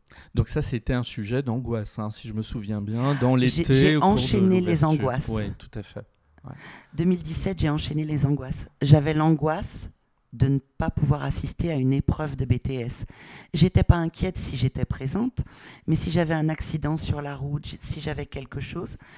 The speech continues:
Speaker 2: j'étais pas présente à une épreuve, donc j'avais zéro. J'aurais pu repasser l'année d'après, mais moi, je pouvais pas me permettre de repasser l'année d'après. Mon projet était en-, en-,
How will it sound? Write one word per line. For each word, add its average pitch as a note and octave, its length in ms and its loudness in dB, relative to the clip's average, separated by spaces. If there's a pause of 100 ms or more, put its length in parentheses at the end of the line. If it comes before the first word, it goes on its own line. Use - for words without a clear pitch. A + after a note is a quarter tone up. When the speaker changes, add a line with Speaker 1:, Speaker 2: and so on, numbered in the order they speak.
(340)
Speaker 2:
j'étais E3 340 0
pas D#3 200 -6
présente F#3 600 -2
à C#3+ 80 -6
une C3 180 -4
épreuve, C3 440 -4 (500)
donc E3+ 240 -2
j'avais C3 260 -2
zéro. B2 480 -4 (400)
J'aurais D3 280 -6
pu - 120 -4
repasser C#3+ 380 0
l'année B2 240 0
d'après, B2 420 -4 (360)
mais B2+ 40 -4
moi, D3 160 -4
je C#3+ 100 -8
pouvais B2 260 2
pas - 120 4
me B3+ 100 4
permettre C3 420 0
de A#2 80 -10
repasser - 360 -2
l'année A2+ 280 0
d'après. A2+ 400 -4 (360)
Mon B2 120 -6
projet B2+ 360 -2
était C#3 160 -4
en-, B2 200 0 (380)
en-, A#2+ 360 -6